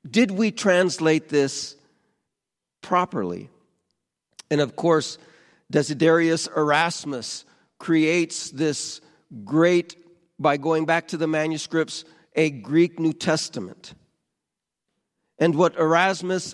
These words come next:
and Luther, among others, find out is that a very cornerstone of the Roman Catholic doctrines was based on a mistranslation of one word.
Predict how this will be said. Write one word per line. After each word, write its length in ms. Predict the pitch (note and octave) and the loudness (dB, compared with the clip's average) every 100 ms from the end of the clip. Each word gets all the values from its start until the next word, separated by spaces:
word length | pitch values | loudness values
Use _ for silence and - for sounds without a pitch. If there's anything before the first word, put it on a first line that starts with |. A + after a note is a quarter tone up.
| - | -6
and 280 | E3 D#3+ A#2+ | -4 -4 -8
Luther, 680 | - D3+ F3 F3 E3 D3+ C#3+ - - _ _ - | -6 2 2 2 0 0 -2 -10 -20 _ _ -4
among 300 | D#3+ E3+ D#3 | 2 2 4
others, 360 | F3 E3+ E3 - | 0 2 -2 -2
find 340 | E3 E3 D#3+ | 0 0 2
out 280 | D3+ D3 - - _ _ - | 0 0 -4 -20 _ _ -4
is 180 | F3 C#3+ | 0 2
that 220 | E3+ - | 0 0
a 60 | D#3+ | -6
very 420 | C3 F#3+ A3 G#3 | -2 0 2 0
cornerstone 1160 | - - A3+ D4 A#3+ F#3 - - G3 A2+ A2 - | -6 -4 0 2 2 0 -4 -4 -4 -4 -10 -2
of 260 | G#3 A3 F#3 | 0 2 2
the 100 | G3 | 4
Roman 380 | G3+ G#3+ G3+ - | 4 2 0 -2
Catholic 580 | G#3 F#3+ - F3+ F3 | 0 0 0 -2 -2
doctrines 760 | C#3 F3 - - G#2 G2+ A2 - _ _ _ _ _ - | -2 -2 -4 -10 -10 -10 -12 -16 _ _ _ _ _ 2
was 240 | G3 D3 | 2 4
based 380 | C#3 G#3 A3 - | 2 2 0 -4
on 200 | F#3+ F#3+ | -2 0
a 60 | F3+ | 0
mistranslation 1300 | F#3 G3+ - G3 F#3 C#3 E3 G#3 G#3+ - C3 A#2+ C3+ _ _ _ _ - | -2 -2 -2 0 0 0 2 2 0 -6 -8 -8 -10 _ _ _ _ -2
of 180 | E3+ D3+ | 0 0
one 300 | F3 F3+ E3+ | 0 0 0
word. 440 | F#3+ E3+ F2+ G2+ | 0 0 -2 -10